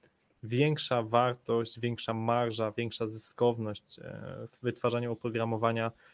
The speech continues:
jest nie w dawaniu C V, jak mówisz, dawaniu ludzi, ale przede wszystkim w dawaniu wartości, budowania konkretnej wartości,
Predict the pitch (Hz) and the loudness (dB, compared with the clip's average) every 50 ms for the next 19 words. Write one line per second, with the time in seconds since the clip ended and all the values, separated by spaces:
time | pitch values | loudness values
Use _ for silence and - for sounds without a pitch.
0 | _ _ _ - 123 117 117 - - - - - 123 123 131 131 123 117 110 - | _ _ _ 0 2 2 2 0 -6 -12 -14 -8 -2 0 2 4 4 2 2 -2
1 | _ _ _ _ _ _ _ - 110 107 117 120 120 120 113 113 113 113 113 110 | _ _ _ _ _ _ _ -16 -14 -12 -4 2 4 4 6 6 4 2 2 0
2 | 107 107 101 _ _ _ _ - - - 120 113 110 127 139 123 107 104 101 - | -4 -6 -8 _ _ _ _ -8 -6 -2 -2 0 0 2 2 2 2 0 -2 -4
3 | _ _ _ - - 107 110 110 107 110 104 - - 107 107 110 107 110 110 117 | _ _ _ -12 -10 -8 -6 -4 -4 -4 -4 -4 -4 -4 -2 -2 -2 -2 0 0
4 | 131 139 135 131 135 131 - - - - _ _ _ - 123 127 123 123 123 123 | 0 0 0 -2 -4 -6 -6 -12 -20 -20 _ _ _ 2 4 4 6 6 6 4
5 | 123 123 - _ _ - - - 117 107 - - 110 - - - 117 110 107 110 | 2 0 -6 _ _ -16 -10 -6 -6 -6 -6 -6 -8 -8 -6 -6 -4 -4 -2 0
6 | 120 117 110 123 120 120 113 107 113 113 110 - - 127 123 113 - - - 117 | 2 2 4 4 2 2 2 2 0 0 0 2 2 4 4 4 2 -2 -6 -4
7 | 113 117 110 113 113 113 110 110 - - 117 107 - 110 107 - 117 110 104 110 | -4 -4 -4 -2 -2 -2 -4 -4 -8 -10 -10 -8 -6 -6 -6 -4 -4 -4 -2 -2
8 | 107 107 - - 113 107 - - - - - 110 107 | -4 -4 -2 -2 -2 -2 -2 -4 -8 -8 -6 -8 -8